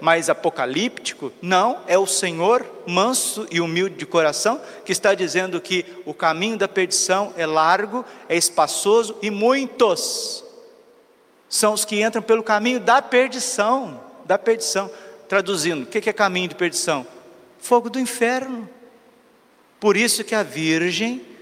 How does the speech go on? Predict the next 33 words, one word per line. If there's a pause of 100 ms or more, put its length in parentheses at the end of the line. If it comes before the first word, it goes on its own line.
(140)
aparece
em
Fátima (320)
e
ensina
uma
oração
que
ainda
nós
desconhecíamos. (920)
Essa
jaculatória
que
nós
colocamos
no
rosário, (280)
que
a
Virgem
colocou
para
nós. (220)
"Ó
meu
Jesus, (680)
perdoai-nos,
livrai-nos (480)
do
fogo
do
inferno,